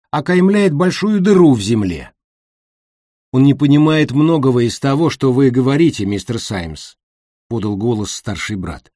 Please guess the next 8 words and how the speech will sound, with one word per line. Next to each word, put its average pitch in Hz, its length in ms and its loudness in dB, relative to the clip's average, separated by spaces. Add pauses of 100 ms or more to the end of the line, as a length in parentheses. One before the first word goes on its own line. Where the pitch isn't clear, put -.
(260)
"Мальчик 151 460 -2
он 170 120 2
хороший, 160 680 0 (280)
но 139 120 -2
соображает 165 880 0 (480)
не 185 160 0
так 160 280 0
быстро". 147 600 -2